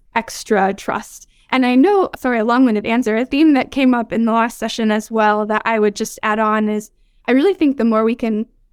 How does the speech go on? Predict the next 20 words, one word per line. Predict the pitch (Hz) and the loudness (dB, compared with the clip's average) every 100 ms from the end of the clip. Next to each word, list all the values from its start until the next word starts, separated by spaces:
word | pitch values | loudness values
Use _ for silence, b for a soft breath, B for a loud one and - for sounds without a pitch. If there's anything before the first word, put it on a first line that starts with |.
| _ _ | _ _
personalize | - 240 277 302 302 320 277 | -4 -2 2 2 4 2 0
the | 240 | -2
answers | 214 214 - 311 339 330 - | -2 -2 -2 0 0 -2 -4
our | 220 214 208 | 0 2 0
bots | 208 220 - - | 0 -2 -2 -8
can | - 233 | -4 -2
give, | 233 233 359 359 254 | 0 0 0 -2 -2
the | 233 | 0
more | 220 220 | 2 0
empathetic | 233 226 214 220 226 214 | 0 -2 -2 -2 -2 -2
the | 226 | -6
conversation | - 226 226 214 226 - 220 220 | -2 0 0 -2 -6 -2 -2 -2
becomes. | 226 - 202 262 392 - _ _ - | -4 -6 0 2 2 -2 _ _ -8
As | - 226 226 | -4 -4 -4
Kate | - 240 | -4 -2
mentioned | 220 214 220 214 214 | 0 -2 0 0 0
in | 220 | 0
the | 202 | 0
last | 208 220 - | 0 -4 -6
session, | 226 226 208 214 | -4 0 0 0